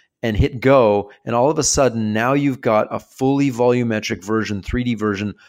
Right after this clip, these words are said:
of that product ready to go for Web three D, for A R, and for V R. So congratulations, Samsung, on that amazing feat. On the medical front,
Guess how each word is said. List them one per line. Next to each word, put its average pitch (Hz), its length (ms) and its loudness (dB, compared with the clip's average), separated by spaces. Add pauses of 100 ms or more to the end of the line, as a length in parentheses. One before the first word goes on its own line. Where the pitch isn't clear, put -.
(180)
of 135 160 0
that 123 220 -2
product 104 400 0 (260)
ready 120 300 0
to 117 40 -6
go 110 180 0
for 104 180 -8
Web 113 260 -2
three 139 220 -2
D, 131 280 0 (140)
for - 180 -8
A 120 160 0
R, 104 280 2
and 107 200 -6
for 98 120 -10
V 104 160 -4
R. 95 180 -2
So 95 320 -6
congratulations, 101 640 -4
Samsung, 101 340 -8
on 95 60 -8
that 95 140 -6
amazing 95 500 -4
feat. - 380 -10 (720)
On 117 100 -6
the 113 60 -2
medical 139 400 0
front, - 340 -8